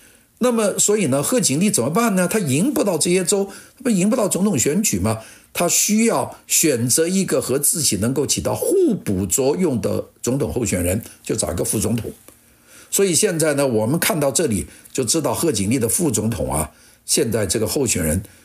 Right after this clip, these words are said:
这意义就重大了。那么我们说，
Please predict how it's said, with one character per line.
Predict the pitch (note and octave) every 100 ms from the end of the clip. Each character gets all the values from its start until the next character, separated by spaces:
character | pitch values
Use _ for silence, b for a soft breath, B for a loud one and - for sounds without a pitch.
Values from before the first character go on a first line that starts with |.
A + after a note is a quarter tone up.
| B
这 | -
意 | B2+ C#3+
义 | G2+
就 | A2
重 | F#2+ A#2 F2
大 | G2+ D2
了。 | - _ _ _ _ _ b b _ G#3
那 |
么 | G#3 G3+
我 | C3 B2
们 | F3+
说， | F3+ E3+ E3+